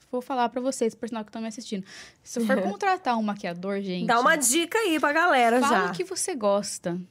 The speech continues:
Speaker 1: Só fala o que
Speaker 2: Sim.
Speaker 1: você gosta. Mostra
Speaker 2: Uhum.
Speaker 1: foto.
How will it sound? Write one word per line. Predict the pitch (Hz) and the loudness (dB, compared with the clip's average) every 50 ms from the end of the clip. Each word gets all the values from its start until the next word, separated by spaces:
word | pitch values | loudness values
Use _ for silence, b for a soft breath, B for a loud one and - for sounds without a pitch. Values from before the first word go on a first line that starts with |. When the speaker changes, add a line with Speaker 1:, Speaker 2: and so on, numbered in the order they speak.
| _ _ _ _ - | _ _ _ _ -14
Speaker 1:
Só | - - 285 | -6 -6 -6
fala | 277 - 370 403 427 415 | -4 -2 0 0 0 -2
o | |
que | 403 | -4
Speaker 2:
Sim. | 392 339 | -6 -8
Speaker 1:
você | 349 - - 349 | -8 -8 -6 -2
gosta. | 277 262 254 254 - - 233 - | 0 0 0 0 -2 -8 -10 -6
Mostra | - 277 269 - 349 | -6 -6 -4 -4 -8
Speaker 2:
Uhum. | 330 | -8
Speaker 1:
foto. | - - - 294 285 285 294 302 190 190 190 202 196 196 | -10 -4 0 2 2 4 2 2 0 -4 -4 -4 -4 -4